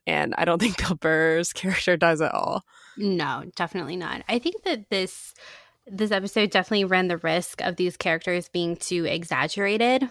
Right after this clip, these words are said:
Speaker 2: in their
Speaker 1: Yeah.
Speaker 2: archetypes, and I think, I think it definitely leaned into that sometimes.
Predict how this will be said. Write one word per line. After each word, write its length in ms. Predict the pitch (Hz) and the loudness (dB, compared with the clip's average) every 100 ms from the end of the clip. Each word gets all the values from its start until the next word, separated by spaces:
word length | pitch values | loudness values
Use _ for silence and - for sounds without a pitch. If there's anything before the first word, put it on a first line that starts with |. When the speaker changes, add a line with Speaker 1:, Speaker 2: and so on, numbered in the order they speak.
| - | -4
Speaker 2:
in 280 | - 190 190 | 0 0 4
their 240 | 196 208 | 4 4
Speaker 1:
Yeah. 180 | - 175 | 2 0
Speaker 2:
archetypes, 480 | 226 226 262 262 - | -2 -2 -2 -2 -4
and 160 | 214 196 | -4 -2
I 80 | 196 | 0
think, 400 | 226 214 - - _ - | -2 -4 -8 -18 _ 2
I 60 | |
think 160 | 214 220 | 4 6
it 80 | 196 | 4
definitely 320 | 180 185 170 | 4 4 2
leaned 160 | 165 156 | 2 0
into 480 | - 156 175 - 202 | 0 -2 -2 -2 0
that 420 | 202 202 196 - | 4 4 4 0
sometimes. 920 | - 214 214 - 214 214 214 220 - | 0 2 2 0 0 2 0 -2 -4